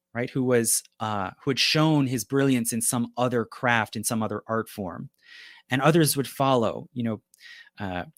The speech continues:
Donatello was a sculptor. Uh, Michelangelo was a painter.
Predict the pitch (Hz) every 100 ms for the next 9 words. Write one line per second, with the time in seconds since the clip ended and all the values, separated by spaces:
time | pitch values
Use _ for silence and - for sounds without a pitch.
0 | - _ - 113 117 - 170 165 120 101
1 | 117 117 117 120 - 143 143 - 110 87
2 | - - 104 107 117 123 120 135 131 131
3 | 127 123 127 120 127 143 147 147 95